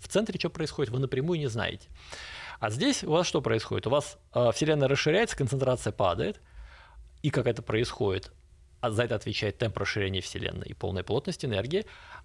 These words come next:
А, э, конкурирует это с процессом вот этим вот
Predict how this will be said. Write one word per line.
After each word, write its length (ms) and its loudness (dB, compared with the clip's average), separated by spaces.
А, 580 4
э, 640 8
конкурирует 560 4
это 140 4
с 60 -6
процессом 520 2
вот 160 2
этим 160 -2
вот 240 -4